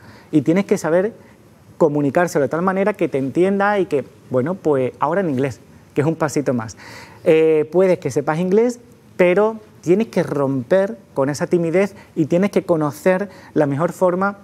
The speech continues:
de esa oratoria. ¿Qué pasa? Que al ser un vídeo que tú envías, no es en directo, te permite la ventaja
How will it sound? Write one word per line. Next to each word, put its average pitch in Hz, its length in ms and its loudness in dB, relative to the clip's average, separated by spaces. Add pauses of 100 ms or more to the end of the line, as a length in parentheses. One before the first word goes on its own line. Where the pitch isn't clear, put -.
de 151 460 0
esa 170 240 0
oratoria. 151 420 0
¿Qué 139 100 -6
pasa? 156 220 -6
Que 120 60 -4
al 117 100 -4
ser 175 160 2
un 185 140 0
vídeo 175 260 0
que 120 80 -4
tú 156 100 0
envías, 180 480 0 (360)
no 156 140 2
es 165 80 0
en 180 80 2
directo, 165 460 -2 (360)
te 156 120 4
permite 160 600 0 (560)
la 156 160 2
ventaja 165 640 -2